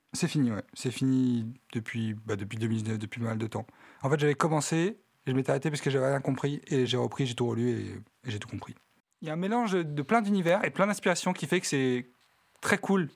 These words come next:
à lire, et que c'est, bah ouais, c'est ça, c'est très cool à lire. Voilà. Et puis, je sais pas comment dire, il y a plein de, outre ce mélange de,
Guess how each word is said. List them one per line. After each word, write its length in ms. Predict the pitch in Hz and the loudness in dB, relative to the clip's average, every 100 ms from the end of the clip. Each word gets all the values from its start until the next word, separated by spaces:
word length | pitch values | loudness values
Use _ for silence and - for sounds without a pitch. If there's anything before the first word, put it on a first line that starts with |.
| - | 2
à 80 | 160 | 2
lire, 260 | 151 170 - - - _ _ - | 4 0 -4 -20 -20 _ _ -6
et 80 | 139 | -4
que 60 | |
c'est, 540 | - 131 123 123 123 117 123 | 0 2 2 2 2 -2 -6
bah 140 | 117 110 | -8 -6
ouais, 140 | 113 | -6
c'est 100 | 120 | -6
ça, 120 | 120 | -6
c'est 120 | 113 | -6
très 120 | - 135 | -6 -4
cool 160 | 139 | -2
à 20 | |
lire. 160 | 107 110 - _ _ _ - - | -2 -4 -8 _ _ _ -16 -6
Voilà. 260 | 120 107 - _ _ _ _ _ - - | -4 -4 -8 _ _ _ _ _ -20 -6
Et 100 | 143 | -4
puis, 340 | - 160 160 | -2 0 2
je 60 | 151 | 0
sais 100 | - | -2
pas 100 | - | -2
comment 180 | 175 156 | 0 0
dire, 120 | 180 | 0
il 40 | 185 | 2
y 40 | |
a 60 | 170 | 2
plein 240 | - 247 | 2 2
de, 200 | 202 165 151 _ _ _ | 2 -4 -8 _ _ _
outre 220 | 247 247 | 2 2
ce 80 | - | 2
mélange 280 | 202 190 180 | 4 4 2
de, 480 | 170 160 151 147 | 0 0 0 -2